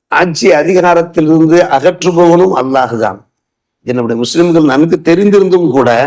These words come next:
அந்த நேரத்துல சற்று சிரிப்பாகி விட்டார். நம்முடைய இஸ்லாமிய வீரர்கள் சற்று சிரிப்பாகி விட்டார்.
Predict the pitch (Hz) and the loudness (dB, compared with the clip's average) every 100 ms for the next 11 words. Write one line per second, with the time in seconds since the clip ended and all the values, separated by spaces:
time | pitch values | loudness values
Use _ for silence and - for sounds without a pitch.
0 | 165 - _ _ _ _ - 135 160 165 | -4 -10 _ _ _ _ -6 -2 0 2
1 | 170 196 185 180 175 - - 185 185 208 | 2 0 -2 -2 -2 -2 -4 -6 -6 -6
2 | 190 196 196 170 160 123 120 104 95 _ | -4 -4 -4 -2 -2 -2 -2 -4 -4 _
3 | 123 131 131 123 156 156 151 143 127 135 | -4 -2 -2 -2 0 0 0 -2 0 0
4 | 127 147 - 117 - 131 151 151 147 139 | 0 -4 -4 -8 -8 -10 -4 -4 -2 -2
5 | 127 110 107 92 | -2 -4 -6 -8